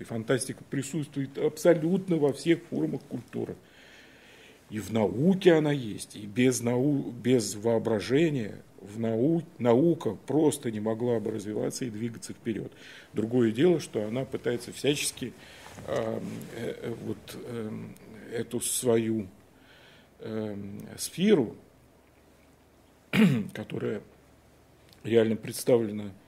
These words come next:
в людях, которые науку двигают, с которой ей занимаются. Но вот, э, э, как бы в, в конечных результатах научной деятельности, э,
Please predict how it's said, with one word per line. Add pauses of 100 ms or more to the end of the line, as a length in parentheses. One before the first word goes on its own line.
(460)
в
людях, (480)
которые
науку
двигают,
с
которой
ей
занимаются. (840)
Но
вот,
э, (120)
э,
как
бы
в, (180)
в
конечных
результатах
научной
деятельности, (720)
э,